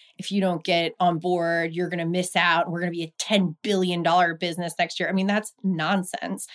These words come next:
But that's a lot of, that works for a lot of guys. Like, there are a lot of dudes that walk in, they have a ton of bravado. And for some reason, the investment community sort of, like, fetishizes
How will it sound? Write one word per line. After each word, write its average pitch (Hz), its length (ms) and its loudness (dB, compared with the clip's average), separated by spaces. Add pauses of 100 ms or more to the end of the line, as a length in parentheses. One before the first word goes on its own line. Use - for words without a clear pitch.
(280)
But 214 160 0
that's 262 240 2 (160)
a 214 60 2
lot 254 300 2
of, 214 160 -2 (220)
that 247 220 4
works - 400 -2
for 185 140 -4
a 160 60 2
lot 196 180 0
of 185 100 2
guys. 370 380 0 (140)
Like, 165 240 -2
there 170 100 -2
are 185 60 2
a 185 40 4
lot 170 220 2
of 196 80 0
dudes 233 300 -2
that 175 100 -8
walk 160 300 0
in, 196 80 0
they 160 80 -6
have 156 120 -8
a 147 60 -12 (160)
ton 214 240 -2
of 214 80 0
bravado. 160 560 0
And 165 240 -6 (460)
for 196 100 -4
some 185 260 2
reason, 180 580 -2 (520)
the 170 580 -2
investment 180 420 -2
community 196 360 0
sort 180 300 -4
of, 285 60 -6
like, 302 180 -2
fetishizes - 800 -4